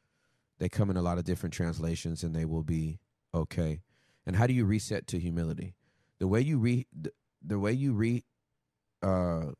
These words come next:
reset to humility is to first acknowledge that you have pride. The Bible says to humble yourself. So if you humble yourself, uh, well, let me, let me tell you what that implies. If the Bible tells you to humble yourself,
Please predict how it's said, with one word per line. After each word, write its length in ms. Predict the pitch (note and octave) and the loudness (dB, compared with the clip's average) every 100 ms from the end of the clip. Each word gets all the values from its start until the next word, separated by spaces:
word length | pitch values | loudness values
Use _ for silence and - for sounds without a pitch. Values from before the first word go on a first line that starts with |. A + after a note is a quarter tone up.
| _ | _
reset 400 | F2+ A2 - G#2+ - | -4 -4 -2 -4 -2
to 140 | G2 | -4
humility 640 | F2+ F2 G#2+ F#2 E2+ D#2 - | -4 -2 0 0 -2 -4 -4
is 280 | F#2 F2+ - | -4 -4 -6
to 420 | - F#2 F2 D#2 - | -4 0 0 -2 -6
first 420 | - - G#2+ G#2+ | -6 0 2 2
acknowledge 720 | G2+ F2 F2+ F2 E2+ D#2+ - - _ _ _ _ _ - | -2 -2 -2 0 0 -2 -8 -14 _ _ _ _ _ -6
that 260 | E2+ E2+ E2+ | -2 -2 0
you 100 | E2+ | 0
have 200 | D#2+ - | 0 2
pride. 320 | F#2+ D#2 - _ _ _ _ _ _ _ _ _ _ _ _ _ - F#2 | 2 0 -6 _ _ _ _ _ _ _ _ _ _ _ _ _ -10 -2
The 80 | F2+ | 2
Bible 260 | A2 C3 | 4 2
says 200 | - G2 | 0 -4
to 80 | - | -4
humble 240 | F2+ F#2+ E2 | -2 -2 -4
yourself. 540 | C2+ G2+ E2 - - - _ _ _ _ _ _ | -6 -4 -6 -8 -16 -20 _ _ _ _ _ _
So 220 | - A#2 | -4 -2
if 100 | F#2+ | -2
you 120 | A2+ | 2
humble 260 | B2 C3+ B2 | 2 4 2
yourself, 680 | F#2 E2+ A#2+ G2+ E2 - - | 0 0 0 0 -2 -8 -4
uh, 80 | A#2 B1 A1+ _ - - E2+ - D#2+ - | -4 -4 -14 _ -20 -18 -18 -14 -16 -4
well, 240 | G#2 F#2+ E2+ | 0 2 2
let 140 | G#2 | 0
me, 120 | A2+ - | -2 -4
let 100 | G#2 | -2
me 60 | G#2+ | -2
tell 140 | - | 0
you 60 | F#2 | 0
what 100 | F2 | 2
that 120 | E2+ | 0
implies. 480 | E2 - E2+ - - - _ - | -2 -2 -4 -6 -12 -18 _ -16
If 80 | - | -6
the 100 | F#2+ | 0
Bible 300 | G2+ A#2+ D3 | 2 2 0
tells 280 | - C3 A2+ | -4 -4 -2
you 60 | |
to 100 | A2 | 0
humble 280 | G2 G2+ G2 | 0 0 0
yourself, 580 | G2+ G2 E2 D#2 - | -2 -2 -4 -8 -10